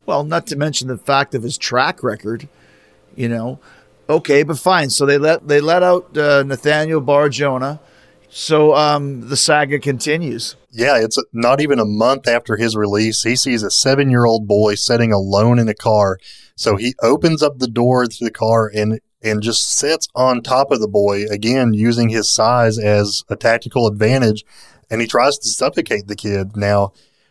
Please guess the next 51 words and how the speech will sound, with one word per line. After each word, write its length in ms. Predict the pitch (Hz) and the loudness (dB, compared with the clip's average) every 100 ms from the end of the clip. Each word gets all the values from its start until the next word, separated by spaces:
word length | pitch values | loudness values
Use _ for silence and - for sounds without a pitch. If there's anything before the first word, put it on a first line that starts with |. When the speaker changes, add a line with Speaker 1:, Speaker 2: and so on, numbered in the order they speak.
| _ | _
Speaker 2:
his 240 | 131 131 | -2 0
mom 560 | 117 117 139 147 139 123 | 2 4 4 2 0 -2
would, 300 | 113 107 113 | -2 -2 -4
would 200 | 107 104 | -4 -2
see 280 | - 180 170 | -2 -4 -2
this, 320 | 117 113 - | 0 0 -2
and 140 | 107 | -4
she 160 | - 120 | -4 -4
runs 400 | 107 110 123 123 - | 0 2 2 -2 -4
to 80 | 120 | 0
the, 280 | 107 104 _ | 0 -2 _
to 100 | - | -8
the 100 | 113 | -6
boy's 280 | 110 117 101 | 0 0 0
rescue. 640 | 101 131 - - 107 104 - _ - _ _ - 113 | 0 0 0 -2 -2 -2 -6 _ -20 _ _ -16 -4
Bar 260 | 110 131 | 2 2
Jonah 280 | 120 131 131 | 2 0 0
takes 300 | - 120 120 | -2 -4 0
off. 240 | 120 120 | 2 2
Police 360 | - 113 120 - | 0 -4 -2 -2
are 80 | 107 | 0
able 220 | 117 113 | 0 0
to 60 | 98 | -2
track 380 | - 117 120 | 0 -2 -2
him 140 | 110 101 | -4 0
down. 480 | 107 120 117 107 - _ _ _ _ 123 | 2 4 2 2 -4 _ _ _ _ -2
But 200 | 117 107 | -2 2
his 200 | 139 127 | 0 0
excuse 500 | - - 135 123 - | -2 -2 -2 -2 0
there 240 | 117 143 | 2 4
was 220 | 110 104 | 4 2
that 140 | 104 101 | 0 0
he 100 | 123 | 0
was 160 | 120 | 2
just 180 | 113 110 | 0 -2
trying 360 | - 120 131 123 | -2 0 0 0
to 40 | |
get 140 | 113 117 | 0 0
out 140 | 117 | 2
of 40 | |
the 80 | 107 | 0
rain. 420 | 101 107 98 90 - - | 2 0 0 -6 -16 -12
Speaker 1:
I 60 | |
mean, 140 | 254 269 | -10 -2
come 180 | 269 277 | 0 2
on, 320 | 196 156 135 | 2 2 0
man. 480 | 139 180 240 269 - _ - | 0 2 0 -2 -10 _ -6
Is 120 | 180 | -4
this 160 | 240 247 | -2 -2
a 60 | |
joke? 560 | 190 180 175 269 233 | 0 2 6 4 2